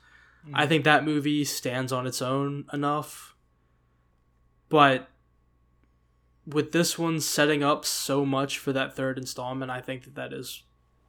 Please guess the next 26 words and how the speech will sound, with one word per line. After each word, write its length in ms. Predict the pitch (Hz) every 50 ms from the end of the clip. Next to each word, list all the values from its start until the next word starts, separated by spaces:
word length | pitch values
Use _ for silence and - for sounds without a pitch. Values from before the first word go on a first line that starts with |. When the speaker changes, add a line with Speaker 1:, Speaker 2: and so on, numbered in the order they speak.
| _ _ _ _ _ _ _ _ _ _ _ _ _
Speaker 2:
if 140 | - 170 -
the 80 | 170 156
third 300 | - 170 165 170 160 147
one's 180 | 156 147 127
bad, 380 | 120 131 139 135 135 131 127 123
this 200 | 139 131 135 -
one 200 | - 139 135 131
will 160 | 127 127 127
also 360 | 127 123 127 120 - 135 123
be, 280 | 117 113 131 123 123 123
like, 240 | 120 123 120 120 117 - -
retroactively 880 | 139 127 113 - 139 120 123 120 120 120 - - 113 - 131 123 120 120
ruined, 460 | 127 123 123 123 123 120 123 127 - - _ _ _ _ _ _ _ _
which 240 | - 160 151 139 131
Speaker 1:
Mm. 60 | 117 107
Speaker 2:
sucks. 500 | 127 - 123 - - - - - - - _ _ _ _ _ _ _ - _ _ -
But 260 | 185 190 190 165 -
Speaker 1:
Yeah. 200 | 139 131 117 104 101 101 _ _ _ _ _ _ _ _ _ _ _ - _ _ _ _ _ _ -
Speaker 2:
<sighs> 460 | - - - - - - - - - -
we'll 160 | 139 147 170
see, 320 | 165 - - 180 180 180
man. 400 | 160 143 131 131 135 135 135 135
I 80 | 135 135
mean, 420 | 135 131 135 135 131 127 123 127 - - -
I, 160 | 139 147 139 -
I, 240 | - 147 160 156